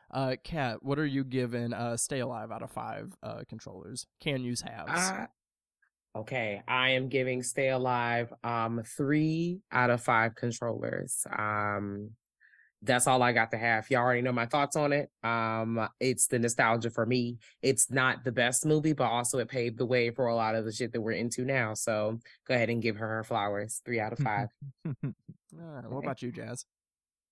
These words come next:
Speaker 4: Um, I know I complained a lot about it, but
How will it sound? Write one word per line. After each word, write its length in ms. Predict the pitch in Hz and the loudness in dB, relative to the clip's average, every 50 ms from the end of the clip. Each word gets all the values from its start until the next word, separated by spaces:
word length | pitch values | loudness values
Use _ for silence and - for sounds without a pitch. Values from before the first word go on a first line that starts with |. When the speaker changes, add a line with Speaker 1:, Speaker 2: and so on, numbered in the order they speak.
| _ - 147 | _ 0 4
Speaker 4:
Um, 580 | 156 156 160 160 156 151 156 160 156 165 - _ _ - | 6 6 8 6 6 6 4 4 2 2 -2 _ _ 0
I 140 | 147 160 165 | 4 4 6
know 220 | 165 165 165 165 | 6 6 4 4
I 100 | 165 165 | 4 2
complained 460 | 165 - 160 160 - 170 156 156 160 | 2 0 -2 -2 0 0 0 2 2
a 80 | 160 147 | 2 2
lot 160 | 147 147 147 | 2 2 0
about 240 | 143 - 147 143 143 | 0 0 2 2 2
it, 100 | 147 - | 2 4
but 260 | 147 143 123 - - | 4 4 4 4 2